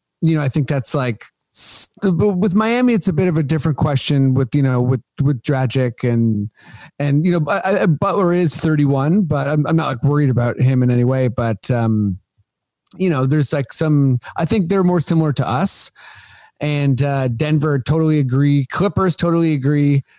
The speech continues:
Lakers, you gotta give it to 'em. Um, Catherine, where, where are you at on this? Is, like, is there any teams we're, like, leaving out? Like, I think Philly's a bit weird too, right?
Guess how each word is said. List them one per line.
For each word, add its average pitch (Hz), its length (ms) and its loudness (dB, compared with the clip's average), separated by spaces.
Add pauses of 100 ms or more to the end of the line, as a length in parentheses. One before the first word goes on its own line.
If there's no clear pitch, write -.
(100)
Lakers, 147 460 -2
you 139 60 0
gotta 147 180 0
give 135 160 -2
it 135 120 -4
to 139 200 0
'em. 131 320 0 (260)
Um, 139 460 0 (460)
Catherine, 160 340 0
where, 175 260 2
where 175 180 2
are 175 60 2
you 165 180 2
at 156 120 0
on 135 140 2
this? 127 200 0
Is, 131 120 0
like, 147 180 0
is 135 80 2
there 151 80 2
any 165 140 0
teams 156 340 0
we're, 143 140 0
like, 123 180 -2
leaving 143 540 0
out? 143 280 0
Like, 151 140 -2
I 165 60 0
think 180 180 -2
Philly's 220 540 0
a 147 40 2
bit 135 240 -4
weird 123 440 0
too, 143 260 0
right? 123 320 -2